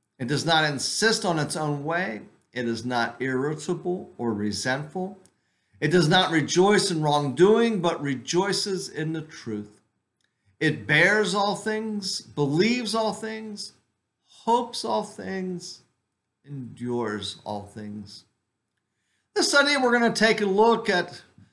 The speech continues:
what is often called the love chapter, or First Corinthians thirteen.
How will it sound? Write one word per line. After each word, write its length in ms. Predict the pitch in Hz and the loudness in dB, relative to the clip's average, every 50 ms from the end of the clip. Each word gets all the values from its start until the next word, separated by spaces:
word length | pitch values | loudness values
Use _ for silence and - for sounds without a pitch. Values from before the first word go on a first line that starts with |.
| _ _ _ | _ _ _
what 160 | - 247 240 | -2 2 4
is 160 | 220 196 175 | 4 4 4
often 580 | 208 - 208 220 233 233 240 - 226 220 214 208 | 4 4 4 4 4 4 2 0 0 0 0 -2
called 720 | - - - - 202 196 196 196 196 202 175 165 180 - | -4 -6 0 4 6 8 8 8 6 2 -2 -6 -10 -10
the 60 | 127 | -4
love 560 | 127 143 160 156 135 135 165 165 160 - - | 0 2 2 2 2 2 2 2 2 2 -2
chapter, 640 | - - 127 117 104 101 - - 113 107 110 110 107 | -6 -2 0 0 0 -2 -4 -8 -8 -8 -8 -8 -8
or 140 | - 131 135 | -10 -10 -10
First 400 | 123 - - 170 165 156 - - | -10 -8 -6 -6 -4 -4 -6 -6
Corinthians 580 | - 165 151 147 147 - 147 143 135 123 - - | -4 -2 -2 -2 -2 -4 -6 -4 -4 -6 -6 -6
thirteen. 720 | - 139 131 123 127 - 156 151 135 127 117 110 - | -6 -6 -8 -8 -6 -6 -6 -4 -4 -4 -6 -8 -8